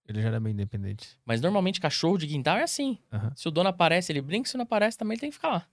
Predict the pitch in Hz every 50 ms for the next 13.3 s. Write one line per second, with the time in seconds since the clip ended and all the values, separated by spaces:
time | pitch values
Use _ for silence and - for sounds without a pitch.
0 | _ 107 98 107 104 113 - _ _ _ _ _ 98 95 107 135 - - - _
1 | _ _ - - - _ _ - 139 147 151 151 147 127 - 139 143 135 127 123
2 | 120 117 117 120 - 113 117 - - - - 131 127 131 135 139 143 147 139 135
3 | 143 143 147 151 151 147 131 123 123 120 117 - - 135 127 - 143 127 117 117
4 | 110 113 95 - 127 117 101 92 95 - - _ _ _ _ _ _ _ - 104
5 | 101 107 131 165 202 208 202 202 202 214 170 127 82 92 101 - 127 131 - 160
6 | 135 - 147 156 156 - 160 151 - 160 143 127 127 131 135 131 127 127 117 117
7 | 110 - _ - 139 135 135 131 127 131 127 117 117 - - 127 117 120 120 120
8 | - - 110 104 104 - - - 123 113 110 117 123 127 123 120 120 - _ -
9 | 120 117 117 120 135 135 - 120 117 113 107 - - 120 127 135 135 131 - -
10 | - 131 120 123 127 123 - - 123 117 147 147 147 - 131 123 123 117 - 123
11 | 123 131 131 - - 117 117 120 113 113 117 120 117 117 113 110 - - 117 120
12 | 127 135 139 - - 127 123 123 123 120 117 135 - - 175 - - - 254 196
13 | 120 120 117 123 110 101